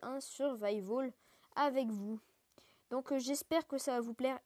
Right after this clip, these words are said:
N'hésitez pas à vous abonner, ça me fait vachement plaisir. N'hésitez pas aussi à partager la vidéo avec vos potos. Hey, il y a Xetan, il a sorti une vidéo, on va voir. Bref, et aussi à mettre un petit pouce,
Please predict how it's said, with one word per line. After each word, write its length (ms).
N'hésitez 580
pas 200
à 40
vous 200
abonner, 380
ça 160
me 60
fait 280
vachement 360
plaisir. 280
N'hésitez 320
pas 140
aussi 320
à 280
partager 560
la 280
vidéo 480
avec 180
vos 140
potos. 420
Hey, 220
il 20
y 40
a 40
Xetan, 360
il 100
a 40
sorti 280
une 100
vidéo, 240
on 80
va 100
voir. 180
Bref, 340
et 220
aussi 460
à 100
mettre 380
un 160
petit 340
pouce, 460